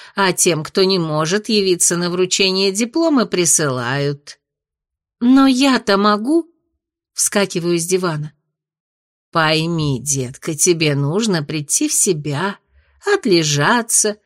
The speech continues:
Ну какой может быть бал, когда ты едва не...» Она берёт меня за руку и всхлипывает. Хватаю её за плечи. «Что со мной случилось, ну?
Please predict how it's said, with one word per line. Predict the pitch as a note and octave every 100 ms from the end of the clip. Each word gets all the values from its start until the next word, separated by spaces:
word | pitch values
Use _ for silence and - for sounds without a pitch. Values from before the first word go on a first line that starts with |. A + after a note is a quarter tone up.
| _ - -
Ну | F4 D#4+
какой | C#4+ D4 D4+ C#4
может | C4 B3 A#3+
быть | A3 A#3
бал, | F3+ G#3 G#3
когда | G3 G#3 F#3 G3
ты | G3
едва | F3 F3 E3+ G3 F#3
не...» | F3+ F3+ - _ _ _ _ _ _ _
Она | G#3 G3 G#3 A3
берёт | G3 G3+ G#3 G3+
меня | G3 G3 G3
за | A#3 B3
руку | A#3+ G3+
и |
всхлипывает. | G#3 - G#3 F3 D#3 D3 D3+ D3 - _ _ _ _
Хватаю | - F#3 F#3+ F#3+ A#3+ A3+
её | G#3+
за | G#3 G#3+
плечи. | G#3+ F#3 D3+ - - _ _ _ _ _ _ _ _ _ _
«Что | - - - A#3+ A#3
со | A3+ A3
мной | G#3+ A3
случилось, | - A#3+ A#3 A#3+ G3+ F3+ -
ну? | A#3 C4 B3